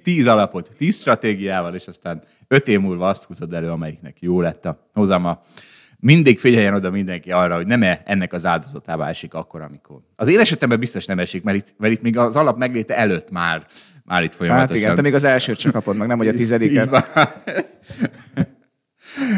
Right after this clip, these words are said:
Speaker 1: Na, és, na, és visszatérve a Business Insider olvasók, tehát, ugye, hogy mindig ilyen fizetős tartalom mögött a Business Insider, ilyen tartalom van, hogy mekkorát esik a, tehát szerintem ezek a boomerek, akik erre elő vannak fizetve,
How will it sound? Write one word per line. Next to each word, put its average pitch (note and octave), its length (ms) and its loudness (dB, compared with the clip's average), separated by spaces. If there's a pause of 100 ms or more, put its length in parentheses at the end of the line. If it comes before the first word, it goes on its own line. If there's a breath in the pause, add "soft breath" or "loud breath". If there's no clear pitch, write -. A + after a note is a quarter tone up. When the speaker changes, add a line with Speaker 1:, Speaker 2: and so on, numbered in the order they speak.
(420 loud breath)
Speaker 1:
Na, G#2 280 2
és, B2 560 0
na, D#3+ 120 4
és D#3 180 0
visszatérve A#2+ 580 2
a G2 60 2
Business A#2+ 360 0
Insider F#2+ 460 -4
olvasók, F2+ 480 -6
tehát, F#2 440 -12 (120)
ugye, A#2 200 4
hogy A2+ 80 4
mindig C3+ 360 0
ilyen G#2 180 0
fizetős A#2 440 -2
tartalom F#2+ 440 0
mögött F#2+ 360 -6
a F#2 40 -10
Business G2 240 -6
Insider, F#2 220 -14
ilyen F2 340 -2
tartalom E2 500 -6
van, E2+ 100 -8
hogy D#2+ 100 -8
mekkorát F2+ 500 -4
esik - 240 -14
a, - 180 -18
tehát - 160 -2
szerintem A2 680 2
ezek F2+ 200 -10
a G#2+ 40 -4
boomerek, F#2 560 0
akik D#2+ 220 -16
erre D#2+ 200 -8
elő F2+ 240 -2
vannak D2+ 300 -8
fizetve, B2+ 480 -2